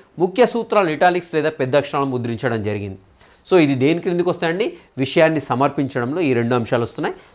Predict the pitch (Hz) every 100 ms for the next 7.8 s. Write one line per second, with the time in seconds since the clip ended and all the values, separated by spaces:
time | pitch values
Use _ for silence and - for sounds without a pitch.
0 | - 165 151 151 147 139 151 139 127 131
1 | 113 123 120 113 - 131 127 117 135 165
2 | 120 - - 196 202 247 240 208 202 180
3 | 151 190 208 - 127 104 104 113 92 135
4 | 180 190 170 127 110 98 95 131 175 180
5 | 165 170 151 160 156 165 175 277 277 -
6 | - 151 165 143 - 95 - 196 180 165
7 | 165 151 151 143 165 226 127